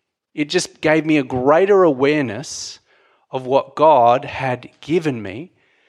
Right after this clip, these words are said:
And so I wanted to deliberately partner with God to make sure that I'm framing my world based on the glory and the goodness and the power of God, not just based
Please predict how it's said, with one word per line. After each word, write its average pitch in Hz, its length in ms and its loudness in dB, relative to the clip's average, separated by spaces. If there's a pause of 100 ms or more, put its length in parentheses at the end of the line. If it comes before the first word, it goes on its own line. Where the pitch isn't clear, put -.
(340)
And 147 120 -6
so 160 180 2
I 160 120 4
wanted 170 460 2
to 170 100 -4
deliberately 160 760 0
partner 160 520 -4
with 143 260 -8
God 135 460 -6 (320)
to 156 120 -2
make 165 280 -2
sure 160 300 4
that 135 100 2
I'm 127 160 0
framing 185 720 2
my 139 180 4
world 127 760 0 (380)
based 143 340 -2
on 127 120 -2
the 117 100 -2
glory 180 840 4
and 113 220 -10
the 107 60 -12
goodness 180 840 0 (360)
and 123 160 -8
the 123 60 -4
power 175 600 2
of 123 180 -2
God, 147 540 2 (420)
not 160 280 0
just 160 280 -2
based 139 360 -2